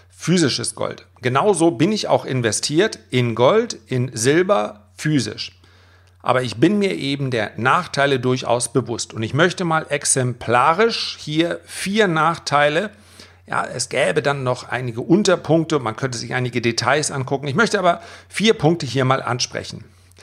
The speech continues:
Zuerst mal, und das ist wahrscheinlich der wichtigste Punkt überhaupt, die Rendite. Natürlich macht es einen Unterschied in der Herangehensweise, ob ich sage, ich möchte mein Vermögen erhalten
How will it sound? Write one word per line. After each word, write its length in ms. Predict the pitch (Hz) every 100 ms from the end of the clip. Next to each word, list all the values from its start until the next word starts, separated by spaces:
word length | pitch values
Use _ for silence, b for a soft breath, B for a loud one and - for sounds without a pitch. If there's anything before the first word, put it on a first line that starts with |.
| B B B B
Zuerst 480 | - 139 190 226 -
mal, 280 | 135 131 185
und 180 | 156 143
das 140 | 170
ist 140 | 165
wahrscheinlich 440 | 170 147 156 156 -
der 380 | 143 131 110 147
wichtigste 580 | 220 - - 175 -
Punkt 260 | 175 151 147
überhaupt, 480 | 190 131 113 139 - B B B B
die 140 | 131 135
Rendite. 480 | 151 175 190 117 - - b b b b _ _ _ _ _ _ _ -
Natürlich 500 | 107 113 - 220 254
macht 240 | 190 160 -
es 100 | 139
einen 260 | 139 117 -
Unterschied 720 | - 147 156 196 190 196 208
in 140 | 208 160
der 80 | 127
Herangehensweise, 1120 | 127 113 135 156 180 180 160 165 160 175 165
ob 120 | 135
ich 100 | 117
sage, 260 | 131 131 131
ich 120 | 127
möchte 260 | 135 131
mein 200 | 131 123
Vermögen 580 | 120 127 131 127 127 120 -
erhalten 880 | 113 98 - 120 123 123 160 233